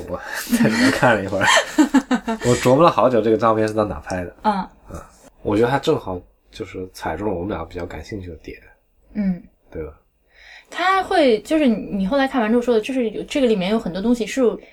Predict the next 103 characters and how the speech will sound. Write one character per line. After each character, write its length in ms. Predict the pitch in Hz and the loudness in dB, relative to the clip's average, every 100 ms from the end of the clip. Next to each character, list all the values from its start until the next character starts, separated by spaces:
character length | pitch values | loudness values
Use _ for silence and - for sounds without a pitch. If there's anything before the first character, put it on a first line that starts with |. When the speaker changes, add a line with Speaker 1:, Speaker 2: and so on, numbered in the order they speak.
| _ _ | _ _
Speaker 2:
我 100 | 185 | -2
们 140 | 190 | 0
平 180 | 214 254 | 2 2
时 120 | 277 | 2
自 120 | 269 | 0
己 140 | 247 170 | 0 2
在 180 | 226 226 | 2 0
思 220 | - 302 | -2 -2
考 220 | 240 - | 0 -4
的。 140 | - - _ _ _ _ _ _ | -6 -14 _ _ _ _ _ _
Speaker 1:
对， 140 | - 92 | -4 0
然 100 | 92 | 0
后 80 | 95 | 0
他 120 | 113 | -2
把 100 | 90 | -2
它 100 | 82 | -10
讲 180 | 85 - | -12 -14
出 140 | - | -18
来 60 | - | -20
了。 60 | - _ _ | -20 _ _
Speaker 2:
对， 200 | - - - _ - | -16 -14 -16 _ -16
就 140 | - 294 | -2 0
是 100 | 254 | 2
总 240 | 226 269 | 2 4
有 100 | 370 | 4
一 60 | 226 | 4
些 100 | 302 | 2
东 160 | 311 | 0
西， 140 | 311 247 | 2 2
就 100 | 294 | 2
是 60 | |
你 180 | 226 185 - - - | 2 0 -4 -12 -8
其 140 | 262 | -2
实 140 | 285 | 0
自 120 | 311 320 | 0 0
己 120 | 202 | 0
心 180 | 247 262 | 2 2
里 60 | |
慢 120 | 214 | 4
慢 140 | 240 269 | 4 4
在 100 | 262 | 2
琢 200 | - 196 | 0 0
磨， 120 | 240 | 2
琢 120 | 208 | 2
磨， 120 | 214 | 0
琢 140 | 226 185 | 0 2
磨， 180 | 220 208 | 2 2
但 140 | 254 277 | 2 2
是 180 | 294 | 0
就 160 | 254 294 | 0 0
是 100 | 269 | 0
发 160 | 254 277 | 0 0
现， 140 | 277 | 2
啊， 240 | 302 - - _ _ _ _ _ _ | 2 0 -4 _ _ _ _ _ _
这 180 | - 247 | -2 0
个， 360 | 214 208 185 190 | 2 2 2 -2
这 180 | - 240 | 0 4
位 120 | 220 | 4
教 220 | 214 226 | 4 4
授 220 | 226 220 | 4 2
和 80 | 208 | 2
这 120 | 240 | 2
个， 240 | 220 196 - | 2 2 -2
就 160 | - 220 | 0 2
是 80 | |
最 100 | 214 | 4
后 100 | 226 | 2
做 140 | 220 247 | 4 2
出 100 | 226 | 2
来 140 | 190 | 0
这 180 | 196 208 | 0 -2
个 140 | 190 | -2
展 180 | 185 175 | -4 -4
览 140 | 202 170 | -4 -6
的 80 | |
成 220 | 175 170 185 | -8 -8 -8
果， 100 | 170 | -8
就 100 | 202 | -8
是 120 | 196 | -8
已 60 | |
经 200 | 170 214 | -2 -2
把 180 | 208 190 | 2 2
我 120 | 208 | 2
们 180 | 175 180 | 0 -4
已 80 | 175 | -4
经 100 | 208 | -4
开 160 | 220 302 | 0 2
始 140 | 233 | 2
去 140 | 208 | -2
思 180 | 220 - | -4 -2
考， 200 | 233 214 | -2 0
但 140 | 214 233 | 0 2
是 100 | 240 | 2
又 120 | 226 | 2
不 160 | - | 0
成 180 | 294 214 | -2 -2
系 200 | 226 269 | -2 -2
统 140 | 196 - | -2 -2
的 80 | |
一 60 | 180 | -2
些 140 | 214 | 0
想 260 | 226 175 180 | 0 -2 -2
法 240 | 214 - | -2 -4